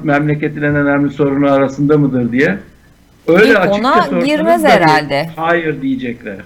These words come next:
Speaker 2: Hı hı.
Speaker 1: Ama memleketin en önemli sorunu nedir diye açık uçlu sorduğunuz zaman ilk yirmiye dahi girmiyor,
Speaker 2: Hı hı.
Speaker 1: e, türban konusu. Hiç kimse bahsetmiyor hatta. Yani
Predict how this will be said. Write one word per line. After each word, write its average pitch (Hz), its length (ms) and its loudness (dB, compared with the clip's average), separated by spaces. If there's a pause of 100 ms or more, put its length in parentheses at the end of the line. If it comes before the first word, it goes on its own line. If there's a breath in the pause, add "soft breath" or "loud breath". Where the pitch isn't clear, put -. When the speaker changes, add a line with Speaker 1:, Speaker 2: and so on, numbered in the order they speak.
(160)
Speaker 2:
Hı 208 100 -14
hı. 190 200 -10 (380)
Speaker 1:
Ama 180 380 0 (480)
memleketin 160 640 -2
en 208 140 0
önemli 165 380 0
sorunu 151 400 0
nedir 156 360 2
diye 139 160 2
açık 135 320 -4
uçlu - 220 -6
sorduğunuz 151 560 0
zaman 156 380 -2 (360 soft breath)
ilk 185 260 0
yirmiye 180 460 2
dahi 180 240 2
girmiyor, 175 460 0 (300)
Speaker 2:
Hı 120 40 -10
hı. 120 40 -6
Speaker 1:
e, 107 640 -4
türban 120 420 0
konusu. 120 300 0
Hiç 233 240 2
kimse 214 320 4
bahsetmiyor 113 580 -2
hatta. 101 360 -4
Yani 143 360 2